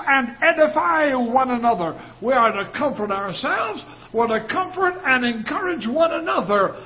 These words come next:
by reminding one another Jesus is coming soon. Don't know if I mentioned it earlier this week. I might have, but, uh, the mechanic who works on my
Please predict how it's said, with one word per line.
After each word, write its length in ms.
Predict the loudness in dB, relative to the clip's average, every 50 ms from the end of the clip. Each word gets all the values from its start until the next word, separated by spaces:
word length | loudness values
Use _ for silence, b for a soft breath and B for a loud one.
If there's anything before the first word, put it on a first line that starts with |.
| B B B
by 240 | B 0 0 0 2
reminding 840 | 2 2 2 2 0 2 4 4 2 2 -2 -4 -6 -6 -4 -2
one 180 | 0 0 0 0
another 360 | 0 0 -2 -2 0 -2 -2
Jesus 580 | -2 -2 -4 -4 -4 -4 -4 -4 -4 -6 -6 -6
is 180 | -8 -8 -8 -10 -10
coming 340 | -10 -8 -8 -8 -10 -12 -12 -12
soon. 200 | -14 -14 -14 -16 -18 -20 -20 -20 -20 -20 -20 -20 -20 -20 -20 -20 -20 -20 -20 -20 -20 -20 B B B B B B B B -2
Don't 200 | 0 2 2 2
know 140 | 2 0 0
if 100 | 2 2
I 140 | 2 2
mentioned 480 | 2 2 0 -2 -2 0 0 0 0 0
it 120 | -2 -2
earlier 380 | -2 0 0 2 2 2 2 2
this 260 | 2 0 -2 -2 0 2
week. 220 | 2 2 2 2
I 120 | 0 0 0
might 300 | 2 2 2 2 2 2
have, 320 | 2 4 4 2 2 0
but, 140 | 0 -2 -2 -4 -14 B B B B B B B B B B B
uh, 260 | -8 -8 -8 -8 -8
the 80 | -6 -2
mechanic 540 | 0 0 0 2 2 2 2 2 2 2 2
who 180 | 2 2 4
works 300 | 6 6 6 6 4 2
on 180 | 0 0 0 0
my 240 | -2 -2 -2 -2